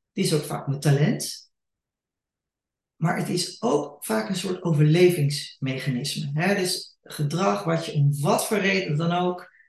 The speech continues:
in je leven hebt ontwikkeld. En misschien al in de generaties voor je. Ik ben ook systemisch, kijk ik. En,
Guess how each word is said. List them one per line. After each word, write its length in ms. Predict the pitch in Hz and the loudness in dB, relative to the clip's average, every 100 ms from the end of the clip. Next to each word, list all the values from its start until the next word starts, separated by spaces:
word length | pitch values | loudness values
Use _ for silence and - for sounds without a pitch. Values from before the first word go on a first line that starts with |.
| _ _ _ _ _ _ | _ _ _ _ _ _
in 180 | 220 262 | 4 6
je 80 | 214 | 6
leven 340 | 190 185 175 | 6 4 4
hebt 140 | 156 151 | 0 0
ontwikkeld. 720 | 147 143 - - - - _ _ _ _ _ _ _ _ _ | 0 -2 -6 -10 -10 -12 _ _ _ _ _ _ _ _ _
En 120 | 156 | 2
misschien 300 | 175 - 240 | 2 2 2
al 360 | 254 247 - - | 4 4 2 -10
in 180 | - 202 | -10 -2
de 60 | 220 | 2
generaties 640 | 247 247 233 226 - 208 | 4 4 4 2 0 -4
voor 220 | - 139 139 | -2 -2 0
je. 100 | 147 | 0
Ik 80 | |
ben 120 | 156 185 | 0 0
ook 120 | 202 | -2
systemisch, 640 | - 202 - 139 143 - | -2 -2 0 0 0 -4
kijk 240 | - - 165 | -8 -10 -10
ik. 240 | - _ _ _ _ _ _ _ _ _ _ _ - | -14 _ _ _ _ _ _ _ _ _ _ _ -4
En, 480 | 185 185 - - | 0 0 -2 -6